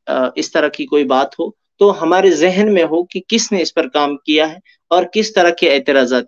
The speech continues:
किए हैं। तो कुछ मुसन्निफीन का नाम, अ, गिनाया गया है। अ, इसके अलावा जो फिर आखिर में, अ, इस पूरे topic को, यानी कि सीरत पर जितना जो कुछ भी काम हुआ है और इस काम को, अ, आखिर में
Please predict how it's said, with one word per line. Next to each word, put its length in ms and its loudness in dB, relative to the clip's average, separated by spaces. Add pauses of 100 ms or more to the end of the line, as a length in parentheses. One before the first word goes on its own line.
किए 180 -6
हैं। 160 -20 (300)
तो 80 0
कुछ 400 -4
मुसन्निफीन 640 -2
का 140 2
नाम, 300 0 (160)
अ, 280 0
गिनाया 420 0
गया 280 2
है। 160 -8 (420)
अ, 340 0
इसके 300 2
अलावा 440 2 (340)
जो 460 0 (140)
फिर 220 -4 (120)
आखिर 300 -4
में, 220 -6 (440)
अ, 240 -2
इस 120 -8
पूरे 340 4
topic 500 0
को, 220 -10 (180)
यानी 240 -2
कि 240 -4
सीरत 360 0 (100)
पर 120 0
जितना 380 -8
जो 160 -4
कुछ 260 -12
भी 80 -6
काम 440 -4
हुआ 220 0
है 200 -12 (500)
और 260 -2
इस 160 -6
काम 260 -4
को, 300 -6 (140)
अ, 60 -10
आखिर 460 -10
में 200 -10